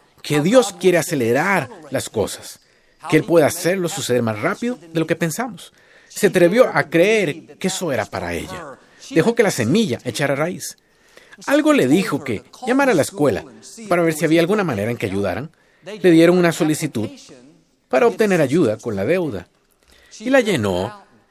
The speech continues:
Y un par de días después la llamaron para decirle, "Tu solicitud ha sido aprobada y hemos decidido perdonarte toda la deuda de setenta y cinco mil dólares".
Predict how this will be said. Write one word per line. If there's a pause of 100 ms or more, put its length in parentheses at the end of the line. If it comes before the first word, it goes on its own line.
(280)
Y
un
par
de
días
después
la
llamaron
para
decirle, (580)
"Tu
solicitud (340)
ha
sido
aprobada (540)
y
hemos
decidido
perdonarte (280)
toda
la
deuda
de
setenta
y
cinco
mil
dólares".